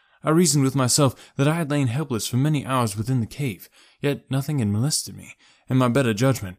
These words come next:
when permitted the direction of clear and logical reasoning, convinced me that the noises I had heard must have resulted from purely natural and harmless causes. Probably the conformation of the cave was such that a slight breeze had caused the sounds I had heard.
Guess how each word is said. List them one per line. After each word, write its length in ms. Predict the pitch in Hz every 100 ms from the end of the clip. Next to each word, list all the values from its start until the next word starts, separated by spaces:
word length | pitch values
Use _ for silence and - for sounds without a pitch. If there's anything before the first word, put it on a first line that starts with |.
| _ _ -
when 140 | 120
permitted 340 | 98 123 117 107
the 60 |
direction 520 | 101 107 117 113 104 95
of 100 | -
clear 300 | 131 120 104
and 120 | 98
logical 380 | 113 101 101 95
reasoning, 460 | 113 104 95 92 - - _
convinced 400 | - 139 151 -
me 160 | 131 113
that 160 | 113 110
the 80 |
noises 400 | 117 139 160 117
I 140 | 117 117
had 100 | 104
heard 320 | 127 117 101 - _
must 160 | 151 147
have 100 | 139
resulted 420 | 117 131 131 120
from 180 | 113 110
purely 280 | 139 135 117
natural 540 | 113 123 - 117 104
and 100 | 101
harmless 400 | 98 127 104 92
causes. 520 | - 131 104 95 - - - _ _ _ -
Probably 420 | 156 120 107 107
the 120 | 101
conformation 580 | 131 123 113 120 117 110
of 140 | 98
the 40 | 98
cave 320 | 131 127 101
was 140 | 104
such 320 | - 135 113 - _
that 140 | 135
a 40 | 120
slight 320 | - 143 117
breeze 320 | 123 131 110
had 100 | 101
caused 260 | - 117 107
the 60 |
sounds 360 | 98 143 131 95
I 80 | 92
had 80 | 92
heard. 380 | 120 113 -